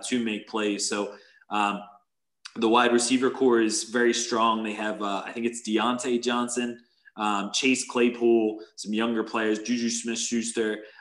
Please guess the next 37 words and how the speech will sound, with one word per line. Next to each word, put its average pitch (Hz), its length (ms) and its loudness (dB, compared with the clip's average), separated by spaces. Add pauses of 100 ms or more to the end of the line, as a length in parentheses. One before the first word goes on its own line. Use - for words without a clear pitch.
Um, 104 500 -2 (160)
the, 113 280 -2
the 120 100 4
real 147 560 4 (320)
attributes - 540 0
I 113 80 2
think 120 180 -2
about 107 280 -2
there 110 180 2
is 104 120 0
the 104 80 -6
yak 104 340 -4
ability 98 560 -6
and, 101 320 -10
and 104 180 -8
the 101 60 -8
tendency 117 500 -2
of 107 60 -4
the 107 60 -6
Eagles 107 340 -4
to - 100 -12
not 107 240 -4
be 110 80 -6
the 104 100 -4
best 104 280 -6
tackling 104 420 -6
team 101 300 -10
and 98 80 -12
the 101 40 -10
fact 101 280 -8
that - 100 -18
they're 101 100 -8
gonna 101 160 -6
need 107 280 -6
to 101 80 -8
do 110 220 -2
that, 101 280 -4